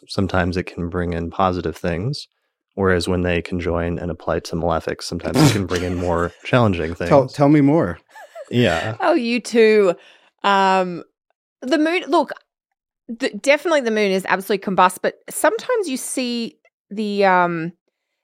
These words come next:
Speaker 3: a little bit of insight or awareness about something
Speaker 2: Oh, yeah. No, I
Speaker 3: coming
Speaker 2: think it's
Speaker 3: from
Speaker 2: gonna
Speaker 3: a combust planet.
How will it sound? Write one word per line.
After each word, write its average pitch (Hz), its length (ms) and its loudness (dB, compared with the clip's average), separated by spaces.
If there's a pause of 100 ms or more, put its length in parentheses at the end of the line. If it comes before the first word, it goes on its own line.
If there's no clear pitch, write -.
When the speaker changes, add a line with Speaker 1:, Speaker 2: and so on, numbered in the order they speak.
(920)
Speaker 3:
a 247 80 0
little 294 160 2
bit 285 120 4
of 226 120 -2
insight 226 420 2
or 196 100 4
awareness 175 500 0
about 139 260 -4
something 143 540 -8 (560)
Speaker 2:
Oh, 226 100 6
yeah. 151 300 8
No, 123 140 4
I 113 60 6
Speaker 3:
coming 226 80 4
Speaker 2:
think 190 140 6
it's 196 120 4
Speaker 3:
from 196 240 6
Speaker 2:
gonna - 120 0
Speaker 3:
a 196 40 -4
combust 180 400 -4
planet. 139 400 -10